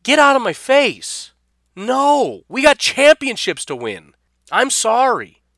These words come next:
Mike, I love you for what you've done, but you haven't demonstrated your ability to adapt to the N F L as it is. You can't handle what's in front of you. You can't drive this car anymore.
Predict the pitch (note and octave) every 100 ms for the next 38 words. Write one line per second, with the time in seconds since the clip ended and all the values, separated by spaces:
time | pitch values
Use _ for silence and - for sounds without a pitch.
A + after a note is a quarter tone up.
0 | _ C3+ F3 A#3+ - _ C3+ C3+ F#3 G#3+
1 | A#3 - G#3 G#3+ G#3+ E3+ G3+ A#3+ F#3 -
2 | _ _ _ _ - D#3+ _ _ D3 D3
3 | C#3+ A#3 A#3+ A3 G#3 F#3 D#3+ A3 B3 -
4 | F3+ D#3+ E3 F3 C#3 F3 F3+ F3 D#3+ D3+
5 | B2 F3+ G#3+ - F#3 E3 F#3 F3 F#3+ F3+
6 | D#3+ C#3+ D#3 C4+ F3+ F#2 - _ F3 -
7 | A#3 A3+ - G3 C4+ B3+ G3 E3+ - D3
8 | - A#3 C4+ D3+ G#2 G#2 _ - G3 -
9 | C4+ G#3 F3+ G#3+ G#3 F#3 - - B3+ C#4
10 | A#3+ E3 B2 C3+